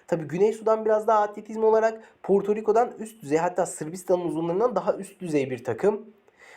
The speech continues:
Birleşik Devletler'le her ne kadar denk olmasalar da bu bir noktada Birleşik Devletleri zorlayan faktör olmuştu.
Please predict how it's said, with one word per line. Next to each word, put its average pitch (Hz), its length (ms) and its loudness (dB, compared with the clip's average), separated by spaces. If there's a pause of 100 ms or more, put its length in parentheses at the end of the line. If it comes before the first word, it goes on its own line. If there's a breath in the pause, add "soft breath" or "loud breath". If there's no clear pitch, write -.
(180 loud breath)
Birleşik 214 320 -2
Devletler'le 196 460 2
her 180 180 -2
ne 175 80 -6
kadar 165 260 2
denk 160 220 -2
olmasalar 185 520 0
da 170 160 -6
bu 214 180 -8
bir 175 100 -12
noktada 120 520 0 (300 loud breath)
Birleşik 143 360 -2
Devletleri 123 380 -2
zorlayan 123 400 2
faktör 117 360 -4
olmuştu. 190 680 0